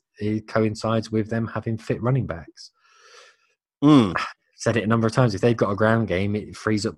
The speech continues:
Speaker 1: frees them up in the air significantly. It makes them a much more difficult team.
Speaker 2: And a proper turnaround on that defense. There's gotta
Speaker 1: Yes.
Speaker 2: be credit going there as well. Um,
Speaker 1: Hundred percent.
Speaker 2: they've, they've definitely made some moves there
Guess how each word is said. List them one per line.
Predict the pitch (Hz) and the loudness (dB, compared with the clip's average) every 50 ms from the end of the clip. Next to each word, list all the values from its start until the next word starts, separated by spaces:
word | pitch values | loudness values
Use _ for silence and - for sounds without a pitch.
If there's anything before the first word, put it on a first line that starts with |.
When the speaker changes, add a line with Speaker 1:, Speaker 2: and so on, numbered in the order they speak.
| - - | -12 -14
Speaker 1:
frees | - - 113 107 101 | -6 -4 -4 -2 -2
them | 110 110 | -2 -4
up | 104 - - | -4 -4 -6
in | 107 101 | -4 -4
the | 101 104 | -2 -2
air | 107 107 | -2 -4
significantly. | - - - 95 98 113 107 - - - 98 80 78 92 104 | -6 -10 -10 -6 -6 -6 -6 -6 -8 -10 -8 -8 -6 -6 -4
It | 104 | -4
makes | 92 107 110 104 - | -4 -4 -6 -6 -6
them | - 107 101 | -6 -6 -4
a | 101 | -2
much | 101 107 113 - - - | -2 -4 -4 -6 -6 -8
more | 104 104 | -6 -6
difficult | 95 - 110 107 - - - 98 - | -6 -8 -10 -10 -10 -14 -16 -16 -12
team. | - 120 120 107 92 - _ _ _ _ _ _ _ - | -8 -8 -8 -8 -10 -14 _ _ _ _ _ _ _ 0
Speaker 2:
And | 117 113 | 2 2
a | 110 101 | 2 2
proper | - 110 95 101 | 0 -2 -4 -2
turnaround | - - 104 98 90 90 87 87 | 0 0 0 2 2 0 0 0
on | 85 | -2
that | 85 85 76 | -4 -4 -4
defense. | - 90 85 80 - 76 76 78 - - - - - - | -6 -8 -8 -8 -8 -8 -8 -8 -8 -10 -12 -12 -14 -14
There's | - - - 95 98 - | -14 -10 -6 -6 -6 -4
gotta | - 113 123 101 90 | 2 4 4 4 4
Speaker 1:
Yes. | 85 | 2
Speaker 2:
be | - 87 85 | -2 -6 -4
credit | - - 87 85 85 78 | 0 0 0 0 0 -2
going | - 82 82 82 80 82 | -2 -2 -2 -2 -4 -4
there | 82 80 80 80 80 | -4 -6 -4 -4 -6
as | 80 - | -6 -4
well. | - 85 80 80 78 - - _ _ _ _ - | -2 -2 -2 -2 -2 -6 -10 _ _ _ _ -14
Um, | - 87 | -8 -4
Speaker 1:
Hundred | 85 120 110 98 95 92 | -2 -2 -2 -2 -6 -8
percent. | - - - - - - _ _ _ _ - | -12 -16 -20 -20 -20 -20 _ _ _ _ -8
Speaker 2:
they've, | 90 87 - - | -6 -6 -4 -2
they've | - 92 92 - | -2 -4 0 0
definitely | 113 95 - - 87 92 90 | -2 -2 -2 -4 -6 -4 -2
made | 90 87 87 85 | 0 -2 -2 -2
some | - 87 85 85 | -4 -6 -4 -4
moves | 85 82 82 98 - | -4 -4 -6 -6 -8
there | - 82 80 80 | -8 -8 -8 -8